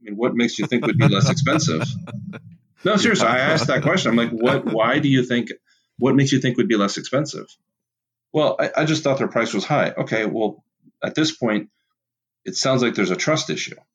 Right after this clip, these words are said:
Speaker 1: And, and I, I don't have a problem asking that question. I said, "Look, I, I honestly, I, I feel there's a trust issue. I think there's, there's more than just the price. I think there's some, there's a reason why you didn't have them do the work. Why don't we do this? Why don't we set you up with an appointment?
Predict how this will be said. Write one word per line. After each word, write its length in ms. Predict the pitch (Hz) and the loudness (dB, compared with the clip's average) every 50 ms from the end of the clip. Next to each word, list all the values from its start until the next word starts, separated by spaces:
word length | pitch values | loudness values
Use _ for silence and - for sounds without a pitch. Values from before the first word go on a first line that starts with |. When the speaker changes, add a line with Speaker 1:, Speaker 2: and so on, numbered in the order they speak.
| _ _ _ _ _ _ _ _ _ - | _ _ _ _ _ _ _ _ _ 0
Speaker 1:
And, 100 | 127 135 | 0 2
and 180 | - 139 139 151 | 2 2 2 2
I, 200 | 170 - - - - | 2 0 -4 -4 -2
I 80 | 113 147 | 0 2
don't 120 | 185 185 | 4 4
have 120 | 196 156 113 | 4 2 2
a 40 | 101 | 0
problem 420 | - 139 165 202 185 101 85 - - | 0 2 2 2 2 2 0 0 -2
asking 340 | 113 151 151 - - 104 | -2 -2 -2 -2 0 0
that 140 | 87 82 - | 0 0 0
question. 300 | - 160 - - - 87 | 0 -2 0 0 0 0
I 60 | 90 | -2
said, 260 | 95 - - 190 202 - - | -2 -2 -4 -6 -6 -4 -4
"Look, 200 | 156 156 147 - - - | -2 -2 -2 -4 -6 -6
I, 100 | - - - - - - _ _ _ _ - | -6 -6 -8 -12 -20 -20 _ _ _ _ -2
I 120 | 95 101 | 0 2
honestly, 260 | - - - - 101 92 | 2 2 0 0 0 0
I, 300 | 90 87 - 95 101 127 | 0 0 0 0 0 0
I 20 | |
feel 200 | 135 - 131 104 | 0 0 -2 0
there's 200 | 92 95 87 82 | 2 0 0 -2
a 60 | 85 78 | -4 -4
trust 320 | - - 98 98 - - | -2 -2 -2 -2 -4 -8
issue. 240 | 76 - - - - - - _ _ _ _ _ _ _ _ _ _ _ - | -10 -12 -12 -14 -16 -18 -20 _ _ _ _ _ _ _ _ _ _ _ -4
I 80 | 101 | -2
think 180 | 110 147 139 135 | 0 0 0 0
there's, 240 | 131 104 - - - | 0 -2 -2 -4 -4
there's 300 | 95 98 101 87 - 104 | -2 -2 -2 0 0 0
more 180 | 107 113 110 | 0 0 2
than 160 | 104 104 98 90 | 2 2 2 2
just 220 | 101 95 - - | 0 -2 -2 -4
the 60 | - | -6
price. 360 | - - 92 87 82 - - | -4 0 0 0 0 -2 -4
I 60 | 92 - | -4 -4
think 180 | 107 101 95 | -4 -2 -2
there's 160 | 101 95 - | -2 -2 -2
some, 160 | - 117 107 - | -2 -4 -4 -2
there's 140 | 107 95 95 | -4 -2 -2
a 80 | 92 | 0
reason 280 | 92 123 131 127 123 107 | 0 2 0 0 0 0
why 100 | 101 98 | 0 2
you 100 | 95 95 | 2 0
didn't 180 | 90 85 80 90 | -2 -2 -2 -2
have 100 | 92 90 | -2 -2
them 100 | 82 82 | -4 -6
do 140 | 78 80 65 | -8 -8 -8
the 80 | 64 | -8
work. 300 | 62 - - - - - - - _ _ _ _ _ _ _ _ _ _ _ | -8 -6 -8 -8 -10 -14 -20 -20 _ _ _ _ _ _ _ _ _ _ _
Why 140 | 98 104 123 | 0 2 2
don't 140 | 143 131 | 4 2
we 80 | 135 127 | 2 2
do 160 | 117 107 95 | 2 2 0
this? 360 | 80 - - - - - - _ _ _ _ _ _ _ - | 0 -2 -4 -8 -10 -14 -16 _ _ _ _ _ _ _ -2
Why 140 | 90 101 | 2 4
don't 80 | 131 143 | 4 4
we 40 | 139 | 4
set 220 | 139 - 135 - | 2 0 0 2
you 80 | 139 120 | 0 0
up 60 | 117 | 0
with 100 | 120 110 | 0 -2
an 60 | 110 | -2
appointment? 480 | 104 - 98 90 82 85 80 - - | -2 0 0 0 2 2 0 -2 -4